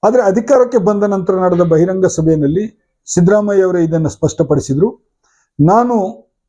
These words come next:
ಪ್ರತಿ ವರ್ಷದ ಬಜೆಟ್‌ನಲ್ಲಿ ಹತ್ತು ಸಾವಿರ ಕೋಟಿ ರೂಪಾಯಿ ಇಡ್ತೇನೆ ಅಂತ ಹೇಳಿಲ್ಲ ನಾನು. ನಾನು ಒಟ್ಟು ಐದು ವರ್ಷಗಳ ಅವಧಿನಲ್ಲಿ ಏರಿಸ್ತಾ, ಏರಿಸ್ತಾ ಹೋಗಿ ಒಟ್ಟು ಹತ್ತು ಸಾವಿರ ಕೋಟಿ ರೂಪಾಯಿಗೆ, ಆ, ಅನುದಾನ ತಲುಪುವ ತರ ನೋಡ್ಕೊಳ್ತೇನೆ" ಅನ್ನುವಂತಹ ಮಾತನ್ನ ಅವರು ಸ್ಪಷ್ಟಪಡಿಸಿದ್ರು.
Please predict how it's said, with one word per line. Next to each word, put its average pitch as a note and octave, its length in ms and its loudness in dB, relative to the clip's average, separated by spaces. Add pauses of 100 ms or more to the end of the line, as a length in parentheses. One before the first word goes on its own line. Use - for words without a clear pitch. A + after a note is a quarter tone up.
(300)
ಪ್ರತಿ F3 260 2
ವರ್ಷದ G#3+ 360 2
ಬಜೆಟ್‌ನಲ್ಲಿ F#3 540 0
ಹತ್ತು D#3 220 -2
ಸಾವಿರ E3 300 0
ಕೋಟಿ D#3+ 260 -2
ರೂಪಾಯಿ D3+ 320 2
ಇಡ್ತೇನೆ D3 360 -2
ಅಂತ C3+ 180 -2
ಹೇಳಿಲ್ಲ B2+ 440 2
ನಾನು. A#2 500 -4 (540)
ನಾನು A3+ 280 2 (1040)
ಒಟ್ಟು F#3 560 2
ಐದು A#3 180 0
ವರ್ಷಗಳ F#3+ 360 2 (100)
ಅವಧಿನಲ್ಲಿ G3 920 0 (920)
ಏರಿಸ್ತಾ, G#3+ 340 0
ಏರಿಸ್ತಾ F3 420 -2
ಹೋಗಿ D#3 280 0
ಒಟ್ಟು F3 260 -2
ಹತ್ತು E3+ 240 0
ಸಾವಿರ D#3+ 300 0
ಕೋಟಿ D3+ 320 -2
ರೂಪಾಯಿಗೆ, C#3+ 640 0 (400)
ಆ, D3+ 40 2
ಅನುದಾನ D#3 520 0
ತಲುಪುವ D3 420 -2
ತರ D3 200 -2
ನೋಡ್ಕೊಳ್ತೇನೆ" D3+ 640 0
ಅನ್ನುವಂತಹ C3 400 -2
ಮಾತನ್ನ C3+ 520 -2
ಅವರು E3 200 -2
ಸ್ಪಷ್ಟಪಡಿಸಿದ್ರು. - 840 -6